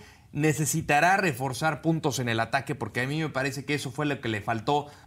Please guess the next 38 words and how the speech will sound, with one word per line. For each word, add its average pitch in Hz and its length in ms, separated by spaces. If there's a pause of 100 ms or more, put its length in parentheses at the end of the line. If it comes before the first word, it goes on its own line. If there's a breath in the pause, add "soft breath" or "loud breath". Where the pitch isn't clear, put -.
para 117 180
dar 143 160
el 135 140
estirón, 127 560 (260 loud breath)
eh, 120 800
en, 127 60
en 120 80
los 117 120
playoffs, 143 520
ah, 131 100 (260)
contra, 117 960
contra 110 260
Filadelfia. 143 640 (380 loud breath)
Eh, 117 540 (260)
y, 98 240 (100)
y, 98 40
pues, 95 160
bueno, 107 220
hay 98 100
que 110 120
buscar 92 340
un 95 100
pateador, 98 520
¿no? 113 240
Y, 110 60
o 101 100
sea, 101 300
yo 110 240
creo 123 160
que 120 140
Janikowski 123 640
va 127 100
a 127 40
estar 135 200
en 123 80
la 117 60
agencia 127 380
libre. 160 420